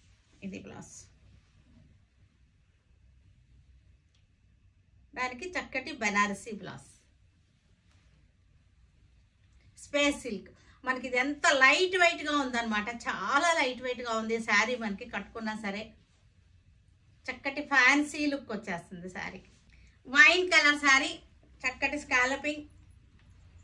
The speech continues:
శారీలో బుటీ కూడా వచ్చేసింది.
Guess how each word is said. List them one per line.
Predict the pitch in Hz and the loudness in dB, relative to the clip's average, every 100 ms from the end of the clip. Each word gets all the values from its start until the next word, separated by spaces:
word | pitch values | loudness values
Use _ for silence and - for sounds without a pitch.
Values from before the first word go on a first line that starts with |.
| - - - - - - - - - - - - - | -20 -20 -20 -20 -20 -20 -20 -20 -20 -20 -20 -20 -4
శారీలో | 285 285 320 320 302 226 | 6 8 8 4 0 0
బుటీ | 269 359 339 | -6 -4 2
కూడా | 320 294 | 4 2
వచ్చేసింది. | 254 262 233 247 247 | 0 -4 -6 -8 -10